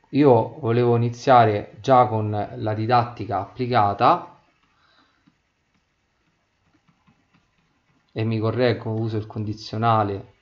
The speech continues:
avrei voluto iniziare anche con la didattica applicata,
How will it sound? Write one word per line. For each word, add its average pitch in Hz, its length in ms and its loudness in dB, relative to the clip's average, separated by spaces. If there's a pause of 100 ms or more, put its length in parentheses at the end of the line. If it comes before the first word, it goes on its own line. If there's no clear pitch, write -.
(1000)
avrei 143 320 6
voluto 113 400 2
iniziare 110 520 -2
anche 110 360 -2
con 107 100 -8
la 101 160 -4
didattica 104 720 -4
applicata, 110 1040 -2